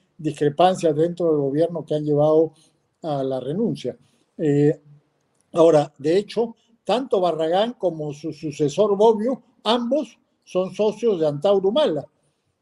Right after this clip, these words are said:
Entonces, ahí no hay, eh, eh, mucho cambio, ¿no?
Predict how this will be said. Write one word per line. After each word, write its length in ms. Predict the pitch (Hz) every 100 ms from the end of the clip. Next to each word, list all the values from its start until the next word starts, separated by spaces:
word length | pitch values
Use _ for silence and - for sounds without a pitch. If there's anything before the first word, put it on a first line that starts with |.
| -
Entonces, 680 | 151 143 196 196 233 - -
ahí 300 | 156 170 214
no 160 | 196
hay, 380 | 202 214 208 180
eh, 520 | 160 151 147 147 139 - _ _ -
eh, 140 | 156
mucho 340 | 165 208 277
cambio, 380 | 269 294 160 147
¿no? 160 | 240